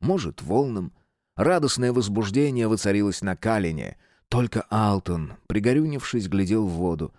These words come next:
Печально вздохнул, услышав шаги, но, повернувшись к друзьям, нехотя заулыбался.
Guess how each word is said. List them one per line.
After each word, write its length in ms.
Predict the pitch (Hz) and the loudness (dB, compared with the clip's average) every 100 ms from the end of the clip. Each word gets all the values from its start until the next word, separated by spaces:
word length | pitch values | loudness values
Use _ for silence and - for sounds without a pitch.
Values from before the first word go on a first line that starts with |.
| _ _ _ | _ _ _
Печально 440 | 139 233 208 165 | 0 2 4 2
вздохнул, 760 | 95 95 104 - 113 160 170 143 | 0 0 0 0 -2 0 0 -2
услышав 540 | 107 104 110 - 85 | -2 0 0 0 -4
шаги, 480 | - 82 80 156 - _ _ _ - | -2 -4 -2 -4 -4 _ _ _ 0
но, 260 | 170 202 | 2 4
повернувшись 680 | 190 147 175 214 220 - 123 | 2 2 4 2 0 0 -2
к 60 | 117 | 0
друзьям, 500 | 117 113 170 185 127 | 2 2 2 2 2
нехотя 400 | 131 127 104 101 | 0 -2 -2 0
заулыбался. 880 | 98 95 90 85 98 87 - 92 | 2 2 2 2 2 2 -2 -8